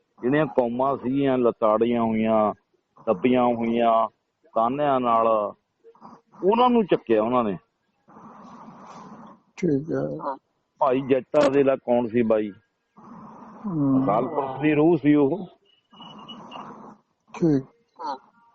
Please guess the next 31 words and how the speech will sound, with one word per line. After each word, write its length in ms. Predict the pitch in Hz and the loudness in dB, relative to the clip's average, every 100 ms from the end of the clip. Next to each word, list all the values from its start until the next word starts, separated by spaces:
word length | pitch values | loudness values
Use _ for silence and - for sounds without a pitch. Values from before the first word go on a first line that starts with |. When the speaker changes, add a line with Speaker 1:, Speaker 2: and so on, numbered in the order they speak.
| _ - - - | _ -20 -20 -4
Speaker 1:
ਨਹੀਂ 200 | 104 123 | 0 0
ਕੋਈ 180 | 139 165 | 2 2
ਹੋਰ 260 | 127 135 147 | 2 2 2
ਵੀ 140 | 165 | 2
ਸੀ 120 | 151 | 2
ਲਿਆ 400 | 147 139 156 143 | 2 2 2 2
ਸਕਦਾ 360 | 135 147 143 151 | 2 0 2 2
ਸੀ 60 | |
ਹੁਕਮ। 520 | 165 143 156 170 180 175 _ _ _ _ | 4 2 0 0 0 -2 _ _ _ _
ਭਾਈ 200 | 120 147 | 0 2
ਜੱਟੇ 380 | 151 139 - 165 | 0 -2 -2 0
ਨੂੰ 180 | 175 165 | 2 2
ਹੋਇਆ 240 | 143 143 | 2 0
ਸੀਗਾ 300 | 123 165 160 | 0 2 2
ਰੰਗਰੇਟਾ 600 | 135 127 127 120 135 123 | 2 2 0 2 2 2
ਗੁਰੂ 320 | 117 110 117 | 0 -2 -2
ਦਾ 160 | 107 107 | 0 2
ਬੇਟਾ। 420 | 107 95 101 87 - - - - - _ - - - - - - _ - - - - - _ - | 2 2 2 0 -2 -8 -6 -10 -16 _ -20 -18 -16 -16 -16 -18 _ -20 -18 -18 -18 -20 _ 2
ਹੈਂ? 180 | 147 202 | 4 4
Speaker 2:
ਠੀਕ। 120 | 135 - _ - - - - _ _ _ - | 0 -10 _ -10 -8 -8 -16 _ _ _ -4
Speaker 1:
ਉੱਥੇ 300 | 139 - 180 | -4 0 0
ਦਸਵੇਂ 380 | 156 156 165 190 | 2 0 -2 -2
ਪਾਤਸ਼ਾਹ 420 | 170 165 151 165 | 0 0 0 0
ਨੇ, 140 | 160 156 | 0 0
ਕਲਗੀਆਂ 380 | 151 156 156 | -2 0 0
ਵਾਲੇ 180 | 151 156 | 2 2
ਨੇ 120 | 156 | 0
ਜਾਤ 260 | 139 135 139 | 0 0 0
ਤਾਂ 100 | 160 | 0
ਨਹੀਂ 120 | 180 165 | 0 0
ਪੁੱਛੀ। 480 | 160 - 151 175 | -4 2 4 4